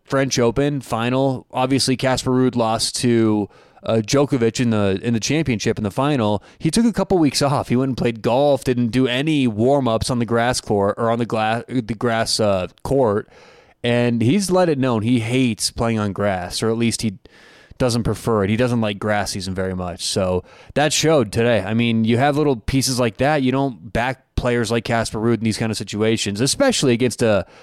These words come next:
the upset artist <laughs> known as Liam Brody. But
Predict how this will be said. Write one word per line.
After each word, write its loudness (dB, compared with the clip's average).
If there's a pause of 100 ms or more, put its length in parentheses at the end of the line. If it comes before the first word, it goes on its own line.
(160)
the 2
upset 0
artist 0
<laughs> -4
known 0
as 0
Liam 0
Brody. 2
But 0